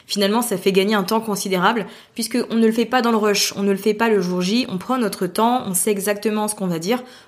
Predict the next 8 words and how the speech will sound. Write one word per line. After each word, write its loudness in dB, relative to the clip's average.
on -4
peut -2
recommencer 2
autant -4
de -6
fois 0
qu'on 0
veut, 2